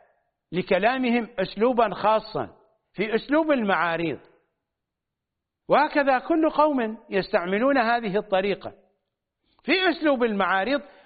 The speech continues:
هناك مساحة لاعتماد الفهم العرفي، الظهور العرفي، لكن الظهور العرفي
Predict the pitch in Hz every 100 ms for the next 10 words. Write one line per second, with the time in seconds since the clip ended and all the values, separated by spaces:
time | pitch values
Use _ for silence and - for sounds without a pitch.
0 | - 240 359 359 311 262 196 220 202 196
1 | 196 196 185 185 _ _ _ _ - 185
2 | 196 175 - 185 208 226 196 208 208 _
3 | _ _ _ _ _ _ _ _ _ 180
4 | 175 - 196 190 180 143 170 151 - 98
5 | - 151 156 160 170 143 113 123 - -
6 | - _ _ _ _ _ _ _ _ 135
7 | 139 185 180 175 147 - _ _ - 156
8 | 156 165 175 151 135 196 202 185 170